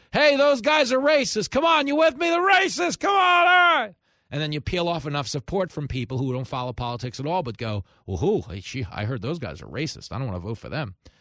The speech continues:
so I guess I'll go with these guys." And that's kinda how the Democrats got back into power.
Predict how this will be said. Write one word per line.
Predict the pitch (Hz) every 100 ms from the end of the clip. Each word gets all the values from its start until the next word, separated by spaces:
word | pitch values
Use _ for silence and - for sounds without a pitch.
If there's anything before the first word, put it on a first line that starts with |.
| _ _
so | -
I | 92
guess | 107
I'll | 90
go | 120
with | 104 139
these | 156
guys." | 87 - - - _ _ _ -
And | 123
that's | 165
kinda | - 160
how | 135
the | 123
Democrats | 127 127 139 123 -
got | 120
back | 101 95 -
into | 107
power. | - 202 240 -